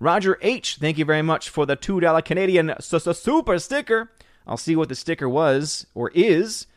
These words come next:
uh, once I get to it in the chat. Brian Barth in the chat, "Hail to you, Thirteenth Warrior, hail to you. Glad to have you back." Forever Sci-Fi, "What's going on?" G Monkey seventy-six here. Brian Barth saying, "Have you seen Westworld?" Yes.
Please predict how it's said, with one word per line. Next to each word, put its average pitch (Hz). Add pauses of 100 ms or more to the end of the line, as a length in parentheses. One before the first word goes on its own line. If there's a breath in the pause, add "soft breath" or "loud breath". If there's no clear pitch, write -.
(220)
uh, 110
once 117
I -
get 120
to 120
it 113
in 113
the 107
chat. 120
Brian 156
Barth 165
in 170
the 156
chat, -
"Hail 170
to 165
you, 185
Thirteenth 196
Warrior, 214
hail 202
to 170
you. 196 (420 soft breath)
Glad 135
to 131
have 131
you 123
back." 135
Forever 202
Sci-Fi, 214
"What's 202
going 214
on?" 202 (440 soft breath)
G 165
Monkey 180
seventy-six 165
here. 180
Brian 180
Barth 196
saying, 196
"Have 220
you 269
seen 262
Westworld?" 220
Yes. -